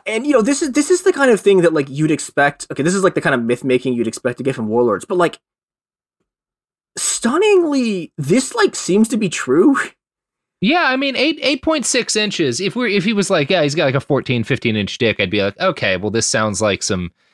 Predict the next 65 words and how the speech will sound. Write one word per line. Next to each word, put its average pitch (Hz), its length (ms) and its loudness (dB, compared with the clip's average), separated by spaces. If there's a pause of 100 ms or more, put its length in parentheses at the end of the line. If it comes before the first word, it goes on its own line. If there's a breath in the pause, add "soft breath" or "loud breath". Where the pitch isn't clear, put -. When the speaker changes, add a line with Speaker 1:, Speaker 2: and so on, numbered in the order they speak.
(240)
Speaker 2:
some 131 180 2
Rasputin 127 560 0
nonsense." 87 520 -2
But - 160 -2
eight 240 220 -2
point 170 280 0
six - 400 -2
is 101 240 -2
like, 98 380 0 (420)
yeah, 247 120 2
it's - 100 -2
a - 40 -14
pretty 180 200 2
good 139 160 0
sized 117 320 0
dick, 226 320 0
but 113 100 -2
that's 131 220 0
not, 127 240 0
like, 104 260 -2 (100)
we're 160 100 0
not 135 140 4
Speaker 1:
Yeah. 151 60 6
Speaker 2:
talking 113 240 0
outside 107 300 0
of 95 60 0
the 95 80 0
realm 98 200 2
of - 140 -6
possibility 95 680 0
here, 87 160 -4
especially 151 420 2
Speaker 1:
Yeah. 127 100 -6
Speaker 2:
for 143 180 2
a 117 60 2
dude 143 340 0
as 113 140 -2
big 147 220 0
as 123 140 0
this - 160 2
Speaker 1:
<laughs> - 20 0
Yeah, - 100 2
Speaker 2:
guy. 539 80 2
Like, - 80 4
Speaker 1:
this 254 100 4
Speaker 2:
eight - 100 -2
point 165 220 2
six 139 240 0
inches 156 300 2
for 113 160 0
a 107 40 2
near 123 300 0
seven 110 340 0
feet 185 320 -2
is 104 120 -4
just 113 200 -4
kinda 110 300 0
like, 95 340 -2 (1300)
yeah, 165 240 2
that 143 120 2
sounds 143 300 0
like, 147 180 0
sounds 160 240 2
about 202 220 2
right. 233 340 0